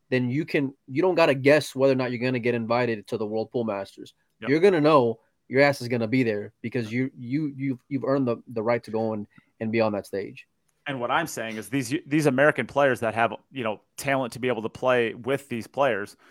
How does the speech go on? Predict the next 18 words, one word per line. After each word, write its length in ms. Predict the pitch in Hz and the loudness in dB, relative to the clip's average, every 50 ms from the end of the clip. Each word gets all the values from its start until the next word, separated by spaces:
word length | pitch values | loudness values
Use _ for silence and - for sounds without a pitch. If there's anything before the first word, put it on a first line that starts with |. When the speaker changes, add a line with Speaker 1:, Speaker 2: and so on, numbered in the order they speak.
| _ _ _ _ | _ _ _ _
Speaker 2:
they 120 | - 131 127 | 0 2 2
refuse 420 | 113 117 110 - 139 139 127 - | 2 0 -2 -2 -2 -2 -2 -4
to. 140 | - - - - - - _ _ _ - | -8 -12 -14 -16 -18 -20 _ _ _ -2
They 100 | 135 135 | 0 0
refuse 440 | 123 117 - - 135 151 156 147 | 0 -2 -4 -2 -2 -2 -2 -4
to 80 | - 127 | -6 -6
travel. 340 | - - 147 147 143 98 98 | 0 6 8 8 8 8 4
They 120 | 98 107 | -2 -4
refuse 400 | 107 110 110 - - 143 143 139 | -4 -4 -6 -8 -10 -12 -10 -10
to 80 | - 135 | -10 -10
go 260 | 110 127 123 127 131 | -6 -2 0 0 0
to 240 | 127 - - 120 120 | -2 -4 -4 -4 -4
events 340 | 117 95 123 127 123 120 - | 0 0 0 0 0 -2 -4
that 120 | - 113 110 | -4 -2 -2
aren't 240 | 117 117 98 - 104 | -2 -2 -4 -6 -10
small 380 | 104 - 131 123 127 131 131 117 | -12 -6 -2 0 0 0 0 0
regional 420 | 120 135 135 113 110 123 120 117 | -2 -6 -6 -8 -10 -10 -10 -10
events, 400 | 107 104 123 123 117 - - - | -8 -8 -8 -8 -8 -10 -16 -20